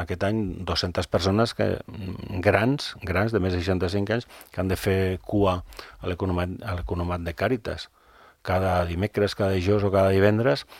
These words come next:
per recollir arròs, oli, llegums, per, per tirar endavant. I quanta gent viu sola, viu sola, gastant poc, eh,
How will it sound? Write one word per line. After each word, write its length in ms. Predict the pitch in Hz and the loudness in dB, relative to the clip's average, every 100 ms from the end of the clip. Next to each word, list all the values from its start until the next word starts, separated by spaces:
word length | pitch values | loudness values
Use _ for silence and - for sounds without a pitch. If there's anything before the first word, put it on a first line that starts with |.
| - - | -4 -2
per 120 | 95 | 0
recollir 640 | 90 90 92 98 98 95 92 | -2 -2 0 0 0 0 -4
arròs, 640 | - 92 117 123 123 - - | -6 2 6 6 4 -2 -6
oli, 500 | - 117 120 123 123 - | -2 0 0 -2 -8 -10
llegums, 640 | 92 92 120 120 123 - - - - - - - | -6 2 2 2 -4 -12 -18 -20 -20 -20 -20 -8
per, 240 | 95 90 | -6 -6
per 200 | - 95 85 | -6 -8 -6
tirar 260 | 98 92 | -4 -2
endavant. 440 | 90 87 107 101 85 - - - - - - _ - | 0 2 2 0 -6 -14 -20 -20 -20 -20 -20 _ -18
I 560 | 110 95 90 92 87 82 | -12 -10 -8 -6 -8 -8
quanta 360 | - 90 87 90 | -6 -4 0 0
gent 500 | 92 95 92 92 85 | 2 2 0 -2 -2
viu 160 | 90 | -4
sola, 440 | 85 110 113 80 - _ _ - _ - - | 0 2 2 0 -10 _ _ -20 _ -18 -12
viu 200 | 101 87 | -10 -6
sola, 440 | - 113 101 98 113 - _ _ _ - - - - | 0 2 2 0 -8 -18 _ _ _ -20 -18 -14 -6
gastant 400 | 92 - 90 92 87 | -4 -2 0 0 4
poc, 420 | 117 117 - - _ _ _ _ _ - - _ - | 6 6 4 -14 _ _ _ _ _ -20 -20 _ -16
eh, 260 | 104 - | -14 -14